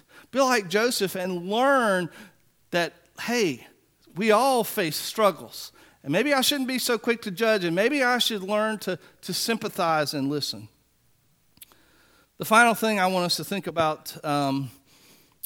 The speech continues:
Joseph, not only the schooling and the sympathy, but last, the silence. The silence. Prison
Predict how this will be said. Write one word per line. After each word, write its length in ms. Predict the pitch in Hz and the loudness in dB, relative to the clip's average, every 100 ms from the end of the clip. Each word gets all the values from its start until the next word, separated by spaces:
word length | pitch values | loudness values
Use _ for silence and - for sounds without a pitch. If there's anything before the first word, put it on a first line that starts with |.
| - 135 | -10 0
Joseph, 540 | 165 160 156 151 - | 2 2 0 -8 -2
not 180 | 160 165 | 0 2
only 320 | 165 170 156 | 2 2 -2
the 140 | 139 | -2
schooling 720 | - - 208 190 190 185 180 147 _ _ _ - | -8 -2 0 0 -2 -6 -8 -10 _ _ _ -6
and 140 | 127 | -6
the 40 | |
sympathy, 640 | 123 185 180 180 175 160 151 - - _ - | -4 -4 -4 -6 -6 -6 -6 -16 -20 _ -2
but 140 | 151 | 0
last, 420 | 151 160 165 - | 2 2 0 -6
the 80 | 131 | -10
silence. 880 | - - 123 123 104 - - - - - _ _ _ _ _ _ - - _ | -8 -4 -4 -6 -10 -18 -14 -14 -14 -18 _ _ _ _ _ _ -20 -20 _
The 100 | 120 | -12
silence. 880 | - 135 117 107 101 _ - - - _ _ _ _ _ _ _ _ _ _ _ | -8 -4 -4 -6 -16 _ -20 -20 -20 _ _ _ _ _ _ _ _ _ _ _
Prison 840 | - 226 240 175 147 127 131 139 | -2 4 4 2 -2 -4 -4 -6